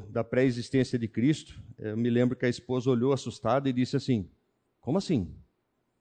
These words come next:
Jesus já existia antes dele nascer?" E a gente falou, "Sim." "Não, mas como assim? Ele não passou a existir quando ele nasceu?" E aí eu falei:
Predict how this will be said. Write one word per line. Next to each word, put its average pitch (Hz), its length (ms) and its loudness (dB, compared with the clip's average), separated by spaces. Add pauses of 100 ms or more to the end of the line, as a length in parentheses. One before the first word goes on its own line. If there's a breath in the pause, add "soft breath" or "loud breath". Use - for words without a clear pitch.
(420)
Jesus 107 420 -2
já 180 100 4
existia 127 580 0
antes 131 340 2
dele 120 200 2
nascer?" 123 520 0 (1600)
E 113 80 -4
a 117 100 0
gente 117 240 0
falou, 123 640 0
"Sim." 214 640 0 (1300)
"Não, 392 120 2
mas - 300 -4 (600)
como 302 160 -2
assim? 131 420 0
Ele 147 160 4
não 143 160 4
passou 135 380 -2
a 180 80 4
existir 127 400 -2
quando 123 400 2
ele 110 360 2
nasceu?" 139 560 -2 (1800)
E 104 100 -4
aí 110 120 2
eu 117 100 2
falei: 110 340 -2